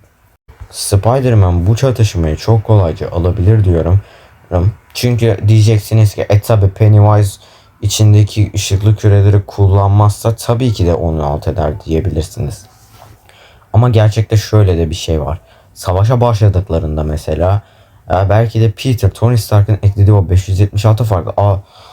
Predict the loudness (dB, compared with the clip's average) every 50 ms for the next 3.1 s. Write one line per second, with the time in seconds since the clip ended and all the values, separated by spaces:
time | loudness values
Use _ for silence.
0 | -18 _ -6 -4 -2 -2 -2 -4 -4 -2 0 0 2 2 2 0 0 -2 -4 -4
1 | -4 -2 -2 -2 -4 -4 -4 -4 -4 -4 -2 -2 -2 -2 -2 -2 -4 -6 -4 -4
2 | -4 -2 -2 -2 -2 0 0 0 0 0 0 0 2 2 2 2 2 0 0 -2
3 | -2 -4